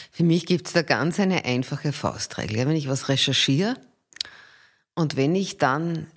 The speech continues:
plötzlich die Informationen doppelt und dreifach wiederfinde. Wenn ich merke, „Ah, das habe ich schon gelesen“, dann, „Ah, das habe ich schon gelesen“, dann habe ich das Gefühl, ich bin jetzt einmal ungefähr, habe ich einen Überblick. Das ist das erste Kriterium. Vieles,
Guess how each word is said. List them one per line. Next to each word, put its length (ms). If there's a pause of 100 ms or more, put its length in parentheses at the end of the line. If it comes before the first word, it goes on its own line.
plötzlich 480
die 80
Informationen 720
doppelt 320
und 120
dreifach 440
wiederfinde. 540 (560)
Wenn 100
ich 140
merke, 320
„Ah, 240 (200)
das 320
habe 140
ich 40
schon 140
gelesen“, 380 (400)
dann, 340
„Ah, 280
das 160
habe 120
ich 80
schon 160
gelesen“, 400 (320)
dann 240
habe 180
ich 80
das 220
Gefühl, 340
ich 220
bin 160
jetzt 340
einmal 300
ungefähr, 560
habe 140
ich 120
einen 120
Überblick. 540
Das 140
ist 160
das 140
erste 440
Kriterium. 640
Vieles, 800